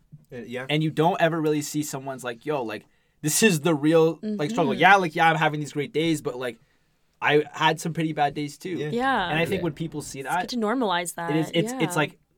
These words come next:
Speaker 2: yo, I, I'm a, I, I connect with that person 'cause, yo, like,
Speaker 1: Mm-hmm.
Speaker 2: he's, like, I'm struggling just like them.
Speaker 1: Mm-hmm.
Speaker 2: And
Speaker 4: And I
Speaker 2: I'm looking at all these people like, yeah, they, they have all this success in the world. They're super successful, but, like,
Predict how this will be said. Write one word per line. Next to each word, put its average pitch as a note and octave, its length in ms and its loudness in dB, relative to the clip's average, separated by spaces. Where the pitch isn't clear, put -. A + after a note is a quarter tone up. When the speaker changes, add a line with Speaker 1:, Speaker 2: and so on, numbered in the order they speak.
Speaker 2:
yo, C3+ 140 -2
I, C3+ 160 4
I'm C3+ 160 -4
a, D3 140 -8
I, C3+ 100 -4
I C3 80 -2
connect C3 280 -10
with - 80 -12
that G#2+ 160 -6
person F#2+ 360 -12
'cause, F#2 220 -14
yo, B2 120 -6
like, G#2+ 140 -8
Speaker 1:
Mm-hmm. A#2 80 -12
Speaker 2:
he's, G2 100 -12
like, - 160 -12
I'm B2+ 160 2
struggling C3 440 -4
just A#2+ 200 -6
like G#2+ 140 -8
them. G#2+ 300 -8
Speaker 1:
Mm-hmm. A2+ 180 -14
Speaker 2:
And G#2 100 -10
Speaker 4:
And D3 100 2
I D#3 60 6
Speaker 2:
I'm D#3 80 0
looking E3 200 2
at D3 100 2
all C#3 120 -4
these C#3 120 0
people D3 260 -6
like, B2 120 -6
yeah, C#3+ 160 0
they, B2+ 160 -8
they C3+ 260 -6
have B2+ 140 0
all C3 160 -2
this C3 140 -2
success A#2+ 340 -8
in A2+ 60 -14
the A2 60 -10
world. G#2 240 -8
They're A#2+ 80 -10
super C3 260 -14
successful, B2 520 -10
but, A2+ 140 -12
like, A2+ 200 -12